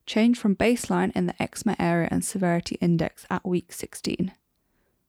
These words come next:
The authors suggest that the use of biologics targeting the interleukin thirty-six pathway as monotherapy is probably not sufficient to control A D.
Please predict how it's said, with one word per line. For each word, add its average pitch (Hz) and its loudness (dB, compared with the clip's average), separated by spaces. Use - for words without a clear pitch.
The - 0
authors 302 2
suggest - -4
that - -2
the 226 4
use 254 2
of 311 -4
biologics 185 2
targeting 196 0
the - -4
interleukin 202 2
thirty-six - 0
pathway 170 -2
as 180 -2
monotherapy 196 4
is 214 -2
probably 233 2
not 226 4
sufficient - -2
to 196 -2
control 180 -2
A 165 4
D. - -4